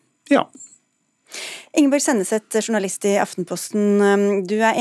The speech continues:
Speaker 2: enig med Linnea Myhre, som for øvrig takket nei til å være med i Dagsnytt atten. Men hva er galt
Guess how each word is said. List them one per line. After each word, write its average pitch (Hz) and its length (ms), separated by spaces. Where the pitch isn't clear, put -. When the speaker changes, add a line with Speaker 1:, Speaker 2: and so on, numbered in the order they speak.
Speaker 2:
enig 170 320
med 202 240
Linnea 233 240
Myhre, 277 240
som 302 160
for 269 80
øvrig 202 240
takket 190 240
nei 170 160
til - 100
å 190 60
være 165 160
med 180 80
i 180 80
Dagsnytt 202 320
atten. 214 480
Men 247 160
hva 214 260
er 277 140
galt - 400